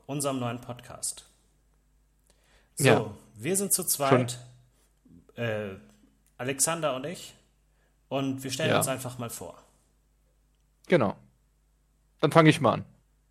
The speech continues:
Speaker 2: damit wir das hier gleich mal gut beginnen. <laughs> Mein
Speaker 1: Hm.
Speaker 2: Name ist Alex, ich bin geboren in Zweibrücken, wohne in Hamburg und von Beruf bin ich, äh, beim öffentlichen Dienst angestellt. Und du, Steffen?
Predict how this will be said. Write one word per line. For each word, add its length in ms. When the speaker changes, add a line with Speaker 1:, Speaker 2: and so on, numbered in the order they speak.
Speaker 2:
damit 320
wir 80
das 440
hier 280
gleich 280
mal 260
gut 180
beginnen. 460
<laughs> 300
Mein 120
Speaker 1:
Hm. 0
Speaker 2:
Name 140
ist 100
Alex, 600
ich 260
bin 160
geboren 380
in 120
Zweibrücken, 920
wohne 360
in 100
Hamburg 720
und 460
von 240
Beruf 380
bin 180
ich, 400
äh, 300
beim 220
öffentlichen 440
Dienst 240
angestellt. 680
Und 120
du, 160
Steffen? 460